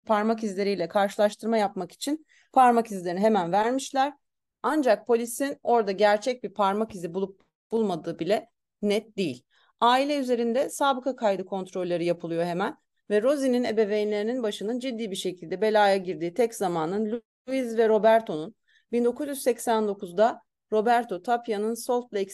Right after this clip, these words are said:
Cit-, City'deki evinde tutuklandıkları zaman olduğu görülüyor. Evde yirmi sekiz gram kokain ve ik-, yirmi iki kalibre bir tabanca bulunuyor burada.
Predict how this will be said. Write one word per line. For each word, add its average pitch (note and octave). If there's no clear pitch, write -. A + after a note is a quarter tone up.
Cit-, -
City'deki F#3
evinde G3
tutuklandıkları G#3
zaman E3
olduğu D3+
görülüyor. G#3
Evde A#3+
yirmi A3+
sekiz A#3
gram F#3+
kokain G3+
ve G3
ik-, -
yirmi G#3+
iki A3+
kalibre G3+
bir A3+
tabanca G#3
bulunuyor E3
burada. F3+